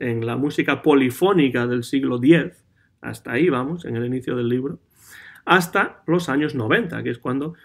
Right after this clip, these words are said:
el libro se, eh, publica. Se estudia en este libro cómo la música popular, desde el punto de vista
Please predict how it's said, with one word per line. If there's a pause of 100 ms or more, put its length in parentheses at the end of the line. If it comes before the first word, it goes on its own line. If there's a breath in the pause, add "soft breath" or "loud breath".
(180 soft breath)
el
libro (180 soft breath)
se, (320)
eh, (160)
publica. (460 loud breath)
Se
estudia
en
este
libro (200)
cómo
la
música
popular, (420)
desde
el
punto
de
vista